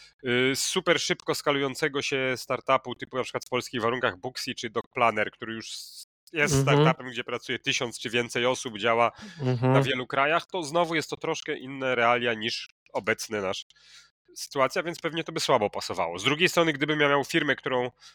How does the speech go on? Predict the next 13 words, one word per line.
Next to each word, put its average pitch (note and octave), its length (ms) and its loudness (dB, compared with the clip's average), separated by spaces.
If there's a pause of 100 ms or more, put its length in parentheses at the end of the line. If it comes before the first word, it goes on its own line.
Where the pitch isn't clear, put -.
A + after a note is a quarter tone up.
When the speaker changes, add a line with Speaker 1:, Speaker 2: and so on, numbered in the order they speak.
(200)
Speaker 1:
bym B2 180 -10
teraz B2+ 380 2
zaczynał A#2 600 0
i C3 140 -12
świadomie B2+ 460 -2
chciałbym B2+ 420 0
iść A2+ 80 4
Speaker 2:
O. G2+ 60 8
Speaker 1:
ścieżką C3+ 300 2
tego A#2 220 -4
hypergrowthu A#2 920 0
i C#3 220 4 (720)
zarazem B2+ 580 0